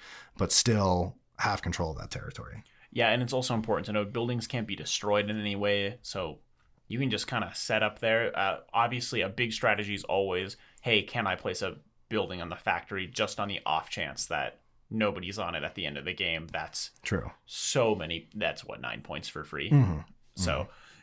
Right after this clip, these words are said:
Speaker 2: there's, there's always those strategies.
Speaker 1: And another thing I kinda wanna, I kinda wanna touch on is that I do think that buildings is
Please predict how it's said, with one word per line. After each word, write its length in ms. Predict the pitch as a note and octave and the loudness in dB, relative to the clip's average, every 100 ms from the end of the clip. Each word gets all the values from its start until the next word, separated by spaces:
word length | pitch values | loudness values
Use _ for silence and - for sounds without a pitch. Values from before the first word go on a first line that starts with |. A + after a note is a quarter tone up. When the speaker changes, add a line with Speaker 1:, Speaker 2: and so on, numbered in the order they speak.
| - | 2
Speaker 2:
there's, 280 | C#3+ B2+ A2 | 4 4 2
there's 160 | A#2 | 0
always 380 | - A#2 G2+ F#2 | 4 2 2 -2
those 200 | G2 D#2 | -6 -6
strategies. 560 | - C#2 - - - - | -4 -6 -6 -8 -8 6
Speaker 1:
And 120 | D#3+ | 8
another 240 | D#3 F#3 A3 | 12 12 12
thing 120 | G#3+ | 12
I 80 | D3+ | 10
kinda 220 | B2+ D3+ | 8 8
wanna, 280 | F3+ F#3 E3+ | 10 8 8
I 60 | A#2+ | 4
kinda 300 | - - F#3+ | 2 6 8
wanna 140 | E3+ | 8
touch 240 | - A2+ A2 | 8 4 4
on 120 | G2 | 4
is 100 | G2 | 4
that 100 | A2 | 4
I 100 | G#2 | 4
do 260 | B2+ E3 F#3 | 6 8 8
think 340 | - D3+ B2 | 6 6 6
that 340 | B2 G#2 F#2 _ _ - - _ _ _ _ _ B2+ | 4 2 2 _ _ -20 -20 _ _ _ _ _ 6
buildings 580 | C3+ D3 F#3+ G3+ F#3+ - | 8 10 12 12 10 8
is 320 | B2+ A2 | 6 6